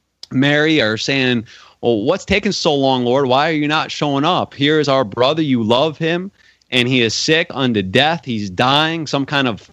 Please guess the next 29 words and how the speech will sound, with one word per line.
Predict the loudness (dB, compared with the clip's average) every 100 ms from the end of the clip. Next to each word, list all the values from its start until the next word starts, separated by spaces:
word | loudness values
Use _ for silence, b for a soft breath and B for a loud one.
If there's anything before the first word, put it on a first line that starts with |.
| -2
uh, | 0
sickness | 0 2 0 0 -2 -2 2
that, | 2 2 -2 B B
that's, | 0 0 -2 0
uh, | 2 2 0 -6 _
de-, | -6 -6 _
you | -2 0
know, | 2 0 -2 -8 -16 -20 -20 _ _ _ _ -4
debilitating | 0 2 2 0 0 0 0
to | 0 0
him. | 0
He | -4
can't | -2 -4 0
do | 0
anything. | 0 0 0
He's | 0
about | 0 0
to | -2
die, | 0 2 4 2 0 -6 B B B
and | 0 2
Jesus | 2 0 0
loves | 2 2 2
him, | 0
and | 0
he | 0
doesn't | 0 0
show | -2 2 2
up." | 2 -2 _ _ B B -4
And | -2